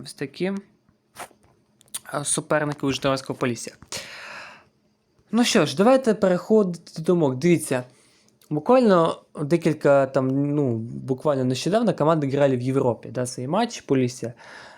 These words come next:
Е, такий емоційний дуже матч з Фіорентіни. Полісся забила два м'яча, чотирнадцятій хвилині вигравала нуль два. З'явилася надія, що може бути камбек, дуже такий енергозатратний футбол.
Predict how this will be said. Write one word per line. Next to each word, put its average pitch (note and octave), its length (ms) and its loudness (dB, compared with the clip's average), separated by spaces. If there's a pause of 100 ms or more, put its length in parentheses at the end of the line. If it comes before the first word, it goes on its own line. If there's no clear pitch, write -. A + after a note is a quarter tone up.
(120)
Е, G3+ 120 -10 (480)
такий A#2+ 200 -6
емоційний A#2+ 480 -2
дуже A2+ 380 -6
матч A2+ 340 -6
з - 80 -18
Фіорентіни. C#3 560 -2
Полісся C3 460 0
забила A#2+ 360 -4
два A#2 220 -6
м'яча, C3+ 480 -2
чотирнадцятій B2+ 640 -6
хвилині A#2+ 300 -6
вигравала A#2+ 380 0
нуль C3 220 2
два. F3+ 320 2 (340)
З'явилася C3 580 -2
надія, C3 260 0
що B2 160 -8
може B2+ 220 -4
бути A#2+ 220 -8
камбек, D#3+ 340 2
дуже C3+ 260 -2
такий B2+ 220 -2
енергозатратний B2 640 -2
футбол. D#3 440 -2